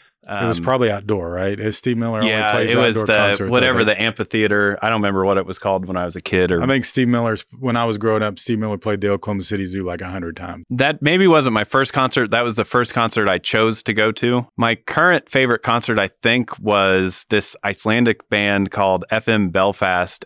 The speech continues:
Speaker 2: and they played at a art museum, uh, in Northwest Arkansas called Momentary. It was just before covid hit, and it was kind of a spur of the moment thing, and it was just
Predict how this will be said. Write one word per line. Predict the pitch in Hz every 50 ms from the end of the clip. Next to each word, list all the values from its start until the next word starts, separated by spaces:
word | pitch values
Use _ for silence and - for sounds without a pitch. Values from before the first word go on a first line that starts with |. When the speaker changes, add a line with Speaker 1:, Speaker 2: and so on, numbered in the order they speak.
| - -
Speaker 2:
and | 101 98
they | 95 98 98
played | 95 - - - 101 104 107 104 98
at | 101 95 92
a | 92 90 87 87 87 87 90 - - - - _ -
art | - 98 107 -
museum, | 123 110 95 98 95 95 95 98 110 117 110 - -
uh, | 101 98 95 92 90 90 90 - -
in | - 101 98 92 90 90 90 90 87 90 - _
Northwest | 110 113 110 - 110 101 - -
Arkansas | 104 104 - 110 98 - 107 95 92 90
called | - - 104 98 92 92 87 90 87 90
Momentary. | 90 92 98 101 101 92 87 - 104 92 87 87 85 87 87 85 80 - - - _ _ _ _ _ _ _ _ _ -
It | - 104
was | 104 98 87 90
just | 98 110 117 117 - -
before | - 110 - - - - - 113 107 104 104 104 95
covid | - - - - 117 113 95 95 87 82 87
hit, | - - - - - - 92 85 - - - - - _ _ _ _ _ _ _ _ _ _ _
and | - 104 98 95 92 90 87 87 87 87 87 - _ _ _ _ _ _ _ _ _ -
it |
was | - 95 95
kind | 92 - 117 110
of | 101 92
a | 92
spur | - - 127 120 117
of | 107
the | 98 101
moment | 104 101 104 101 - -
thing, | - 104 101 101 101 95
and | 87 95
it | 98 95
was | - 101 95 -
just | - - 104 87 - - -